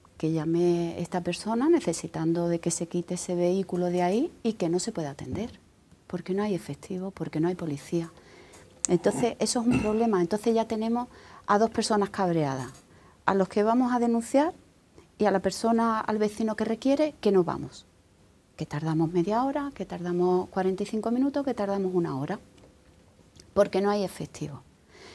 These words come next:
Concretamente yo puedo hablar del Ayuntamiento de Vélez Málaga, que hasta ahora no se ha preocupado en meter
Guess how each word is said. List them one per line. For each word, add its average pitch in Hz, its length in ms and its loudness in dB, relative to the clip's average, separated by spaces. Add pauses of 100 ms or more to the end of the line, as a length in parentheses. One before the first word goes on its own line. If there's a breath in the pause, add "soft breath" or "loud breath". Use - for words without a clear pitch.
(340 loud breath)
Concretamente 190 720 2
yo 185 100 2
puedo 180 220 2
hablar 208 340 0
del 170 320 0
Ayuntamiento 165 560 2
de 160 80 0
Vélez 170 220 -2
Málaga, 247 360 -4 (680 soft breath)
que 202 80 -2
hasta 185 260 -4
ahora 180 380 4
no 170 120 4
se 170 140 -4
ha 170 60 -2
preocupado 175 560 -4
en 165 140 2
meter 185 440 0